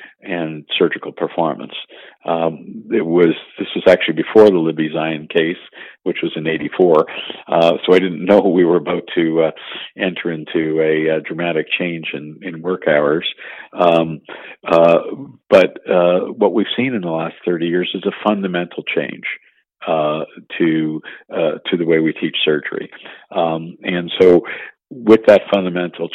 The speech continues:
change, what we've tried to do in the last twenty years to react is skirt around the edges, as opposed to really cut to the center of what, uh, the problem is. And to me,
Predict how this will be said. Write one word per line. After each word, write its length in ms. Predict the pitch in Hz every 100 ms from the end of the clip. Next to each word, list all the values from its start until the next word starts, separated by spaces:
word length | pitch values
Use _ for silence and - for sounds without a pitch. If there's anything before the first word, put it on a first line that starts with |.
| -
change, 380 | 85 82 98 107 -
what 180 | 87
we've 220 | 92 85 -
tried 300 | 107 117 143
to 100 | 90
do 200 | - 76
in 80 | 76
the 60 |
last 300 | 73 78 80 - - - _ _ _ -
twenty 220 | 90 110
years 320 | 92 80 80 -
to 80 | 80
react 520 | 76 95 78 80 - - - - -
is 320 | 92 85 82 - - -
skirt 240 | - 95
around 240 | 85 85 80
the 120 | 85
edges, 340 | 95 - - - - _ _ _ _ -
as 120 | 95 95
opposed 300 | 95 113 98 -
to 60 |
really 240 | 98 101 92
cut 280 | - 90 -
to 80 | 76
the 100 | 78 -
center 420 | 98 98 - - - _ _ _ -
of 180 | 82 82
what, 280 | 82 - -
uh, 400 | - 80 76 76 - _
the 80 | 87
problem 420 | - 101 107 71 76
is. 140 | 76
And 140 | 82 78
to 80 | 85
me, 340 | 90 95 90